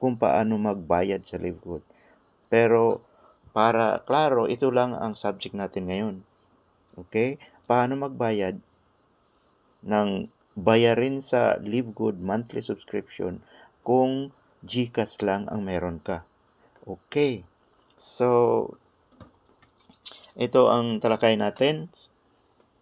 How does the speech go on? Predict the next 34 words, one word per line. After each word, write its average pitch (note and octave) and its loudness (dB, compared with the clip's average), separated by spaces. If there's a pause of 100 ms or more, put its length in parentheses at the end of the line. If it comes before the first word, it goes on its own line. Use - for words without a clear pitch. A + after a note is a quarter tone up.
Okay. G2 -20 (240)
Paano F#3 2
nga E3+ -2
ba? G#2 0 (760)
Okay. D3 -2 (320)
Kung F3 0
GCash F3 0
lang C#3 2
meron A2 0
ka, G2 -4
alam C3+ 4
mo D#3 -2
naman B2+ 0
na G2 -4
ang A2 -2
Live A2+ -2
Good F#2 -4 (320)
is C#3 -6
a C3+ 0 (120)
U - -4
S - -8
company G2 -4 (400)
at A#2+ -2
hindi C3 -2
sila B2 -2
tumatanggap A2+ -4
ng A#2+ -6
peso A2 -8 (320)
sa A#2 0
GCash. G#2+ -6
Hindi A#2 -4
tinatanggap A2 -8
ang - -8
GCash, F#2 -8